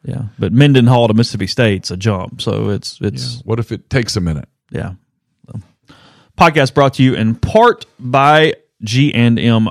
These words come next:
Speaker 1: Pharmacy, six six two, two three six, two two two two.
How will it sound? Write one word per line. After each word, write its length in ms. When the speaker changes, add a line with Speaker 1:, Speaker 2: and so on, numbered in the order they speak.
Speaker 1:
Pharmacy, 480
six 240
six 180
two, 180
two 180
three 200
six, 360
two 260
two 300
two 320
two. 320